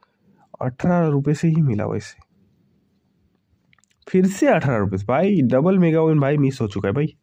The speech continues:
अठारह रुपये से दो, दो मेगा विन भाई,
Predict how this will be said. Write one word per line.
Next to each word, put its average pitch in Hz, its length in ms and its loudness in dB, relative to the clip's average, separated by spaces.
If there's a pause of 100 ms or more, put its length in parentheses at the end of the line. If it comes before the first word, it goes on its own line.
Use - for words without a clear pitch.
(760)
अठारह 220 400 0
रुपये 208 260 2
से 202 120 4
दो, 165 280 4
दो 151 220 2
मेगा 120 340 2
विन 123 280 4
भाई, 104 720 0